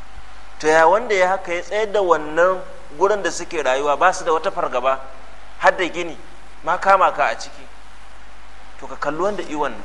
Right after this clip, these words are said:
kuma duk abin ƙasa. Sannan sai ka kalli dabbobin da ya saba.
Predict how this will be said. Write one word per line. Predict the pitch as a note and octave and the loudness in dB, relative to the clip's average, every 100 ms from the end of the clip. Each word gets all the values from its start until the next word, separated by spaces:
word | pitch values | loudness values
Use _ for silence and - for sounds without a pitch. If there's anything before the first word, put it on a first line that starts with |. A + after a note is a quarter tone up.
| - - - - - - - - - | -8 -8 -8 -8 -8 -8 -8 -8 -8
kuma | D#3+ F3+ | -2 -2
duk | - - | 0 -2
abin | D3 D3 | -2 -2
ƙasa. | - - G2+ - - - - - - - - - - - - - - - - - - - - - - - - - - - - - - - - - | -4 -6 -8 -8 -10 -8 -8 -10 -10 -10 -10 -8 -8 -8 -8 -8 -8 -8 -8 -8 -8 -8 -8 -8 -8 -8 -8 -6 -6 -8 -8 -8 -6 -8 -8 -8
Sannan | - C3 D#3 | -6 -2 -2
sai | F3+ | -2
ka | D3+ | -2
kalli | - B2+ | -2 -2
dabbobin | C3+ D3 D3+ D#3 D3+ | 0 -2 0 -2 -2
da | B2+ | -4
ya | A2 | -6
saba. | - G#2+ G#2+ | -4 -4 -4